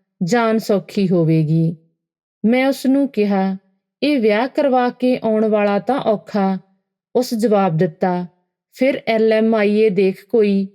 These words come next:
ਵਰਕ ਪਰਮਿਟ ਮਿਲ ਜੂ ਦੋ ਸਾਲ ਦਾ, ਫੁੱਲ ਟਾਈਮ ਕੰਮ ਵੀ ਕਰ ਸਕੇਂਗਾ ਅਤੇ ਪੰਜਾਹ ਪੁਆਇੰਟ ਪੀ ਆਰ ਵੇਲੇ ਵੀ ਮਿਲਣਗੇ।"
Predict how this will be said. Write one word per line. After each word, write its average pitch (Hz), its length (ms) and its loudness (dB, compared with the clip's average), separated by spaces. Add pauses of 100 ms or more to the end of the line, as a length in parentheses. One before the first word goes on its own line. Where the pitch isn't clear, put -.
(440)
ਵਰਕ 226 300 0
ਪਰਮਿਟ 220 440 0
ਮਿਲ 196 280 2
ਜੂ 214 340 0 (240)
ਦੋ 202 260 4
ਸਾਲ 185 380 0
ਦਾ, 180 280 -2 (520)
ਫੁੱਲ 262 380 0
ਟਾਈਮ 254 400 0
ਕੰਮ 233 360 0
ਵੀ 262 160 0
ਕਰ 240 180 0
ਸਕੇਂਗਾ 190 680 -2 (480)
ਅਤੇ 240 220 0
ਪੰਜਾਹ 214 500 0
ਪੁਆਇੰਟ 214 500 -2 (440)
ਪੀ 233 220 2
ਆਰ 208 200 2
ਵੇਲੇ 190 300 2
ਵੀ 190 180 2
ਮਿਲਣਗੇ।" 185 720 2